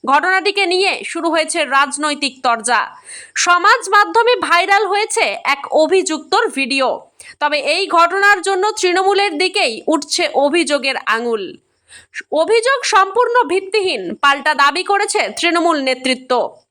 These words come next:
জানা গেছে, বাংলায় বিজেপিকে ক্ষমতায় আনার ডাক দিয়ে সাইকেলে চেপে বিজেপির আসানসোল জেলা অফিস থেকে কলকাতা রাজ্য অফিসে রওনা দিয়েছেন করণ চৌবে নামক বিজেপির কর্মী। তার গলায় ঝোলানো ছিল "হিন্দু হিন্দু ভাই ভাই" প্ল্যাকার্ড,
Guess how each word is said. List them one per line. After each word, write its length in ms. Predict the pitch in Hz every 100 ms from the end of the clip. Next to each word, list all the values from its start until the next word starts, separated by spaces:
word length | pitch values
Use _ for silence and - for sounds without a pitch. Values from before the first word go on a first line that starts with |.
| _ - - 254
জানা 220 | 320 370
গেছে, 240 | 440 466 508
বাংলায় 440 | 392 370 403 453
বিজেপিকে 520 | 349 359 415 427 403
ক্ষমতায় 540 | 440 381 370 415 427 427
আনার 420 | - 370 392 330
ডাক 180 | 349 254
দিয়ে 300 | 330 403 247
সাইকেলে 520 | 233 349 370 381 415 427
চেপে 280 | 392 392 427
বিজেপির 440 | 370 359 381 403
আসানসোল 680 | - 311 330 403 392 392 392
জেলা 300 | 294 339 359 381
অফিস 300 | 381 381 381
থেকে 200 | 381 370
কলকাতা 480 | 381 339 339 339 339
রাজ্য 420 | 320 302 294 262 403
অফিসে 500 | 330 359 359 349 381
রওনা 360 | 339 339 359
দিয়েছেন 420 | 349 349 359 381 247 208 - - -
করণ 340 | 330 359 427 453
চৌবে 400 | - 349 339 339
নামক 340 | 302 277 381 440
বিজেপির 460 | 262 294 311 302 247
কর্মী। 380 | 269 254 247 240 - _ _ _ -
তার 120 | 302
গলায় 440 | 285 311 339 392 480
ঝোলানো 380 | 381 381 403 480
ছিল 240 | 466 427 427 523 320
"হিন্দু 360 | 330 359 427
হিন্দু 360 | 403 381 381 440
ভাই 340 | 339 302 339 349
ভাই" 240 | 349 330 320
প্ল্যাকার্ড, 580 | 311 277 262 269 208